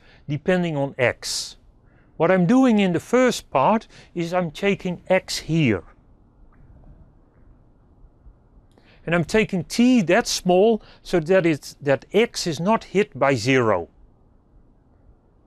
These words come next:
What is then the outcome of it? Semigroup minus F, evaluated in X, is F of X plus T minus F of X.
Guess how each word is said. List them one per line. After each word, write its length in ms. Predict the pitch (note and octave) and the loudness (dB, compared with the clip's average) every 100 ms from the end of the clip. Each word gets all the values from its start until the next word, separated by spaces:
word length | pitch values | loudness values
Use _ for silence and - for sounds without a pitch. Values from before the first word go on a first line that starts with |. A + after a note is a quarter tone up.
| _ _ _ _ _ _ | _ _ _ _ _ _
What 160 | G3+ A#3+ | -2 2
is 100 | A#3 | 2
then 160 | A3+ A3 | 4 4
the 140 | G#3+ | 4
outcome 500 | A3 G#3+ - D3 B2 | 2 0 -2 -2 0
of 160 | G#2+ G2+ | -2 -6
it? 300 | F2+ - - _ _ _ _ _ _ - _ - | -12 -16 -20 _ _ _ _ _ _ -20 _ -14
Semigroup 680 | - B3+ A3 E3+ A#2+ G#2+ - - _ _ _ _ _ - _ _ _ _ _ _ | -2 2 2 2 0 -2 -6 -18 _ _ _ _ _ -20 _ _ _ _ _ _
minus 420 | E3 D#3+ B2 G#2 - | 0 0 0 -2 -2
F, 480 | C3+ A3 - - _ - - | 0 0 -2 -14 _ -18 -10
evaluated 800 | C3 E3+ F#3 E3 C#3 B2 A2 | -2 2 2 2 0 -2 -4
in 180 | G#2 G#2 | -10 -6
X, 380 | B2 F#3 - - - - - | -2 -2 -4 -16 -20 -18 -6
is 240 | C3 - - | -6 -4 0
F 420 | A3 - - - | 0 -2 -10 -12
of 160 | B2 A#2 | -10 -4
X 240 | D3+ B2 - | -4 -4 -6
plus 340 | - G#3+ - | -4 -4 -4
T 320 | - G3+ G3+ - - _ | -4 0 0 -4 -18 _
minus 440 | E3 F#3 F#3 D#3+ - | -2 0 0 -4 -2
F 180 | C#3+ C3+ | -2 -2
of 140 | A#2 | 0
X. 480 | B2 - - - | 0 -2 -8 -20